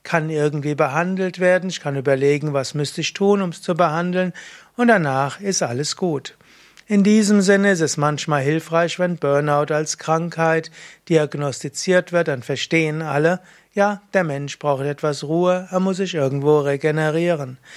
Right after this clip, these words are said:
Aber oft wird er dann alleine gelassen. Und Menschen im Burnout haben manchmal etwas davon, wenn sie ein paar Tage allein gelassen werden.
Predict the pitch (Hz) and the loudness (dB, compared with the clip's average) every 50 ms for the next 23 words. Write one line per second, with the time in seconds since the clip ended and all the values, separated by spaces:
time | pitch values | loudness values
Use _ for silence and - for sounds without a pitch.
0 | - - - - - - 170 151 160 170 170 175 180 175 - - 170 151 151 139 | -20 -20 -20 -18 -8 -4 -2 2 4 4 4 4 2 2 0 0 0 2 2 2
1 | 139 139 156 160 151 151 156 156 165 175 185 190 180 175 160 147 139 131 123 - | 0 0 0 0 0 0 0 0 0 -2 -2 -2 0 0 0 0 0 -2 -4 -8
2 | - - 131 123 - _ _ _ _ _ _ - 143 143 147 151 156 151 - - | -12 -14 -16 -16 -18 _ _ _ _ _ _ -4 -2 0 0 0 0 0 -2 -2
3 | 160 143 135 131 123 156 147 151 160 170 180 175 165 170 175 170 - 147 147 151 | -2 -2 -2 0 0 2 2 4 2 2 2 2 2 2 0 0 -2 -2 -2 -2
4 | 165 165 170 180 190 185 - - 202 202 208 202 175 143 123 - - 135 131 123 | -2 -2 -2 -2 -2 -4 -4 -2 0 0 0 0 -2 -6 -12 -10 -8 -8 -8 -8
5 | - - - _ - - - - 135 127 - - 165 165 170 165 - - - - | -8 -14 -18 _ -20 -14 -8 -8 -8 -6 -2 -2 0 0 -2 -4 -8 -14 -20 -20
6 | - _ - 160 156 151 151 175 156 156 156 143 - 143 147 143 - - 156 165 | -18 _ -6 -4 -2 0 0 0 0 0 -2 -2 0 0 0 0 -2 -4 0 0
7 | 180 190 175 196 196 190 170 156 151 147 143 143 135 143 135 135 135 127 - - | 0 2 2 2 2 2 2 2 2 0 -2 -2 -4 -2 -2 -2 -2 -4 -6 -8
8 | 147 135 135 131 127 123 - 147 131 | -8 -6 -4 -4 -6 -6 -10 -14 -18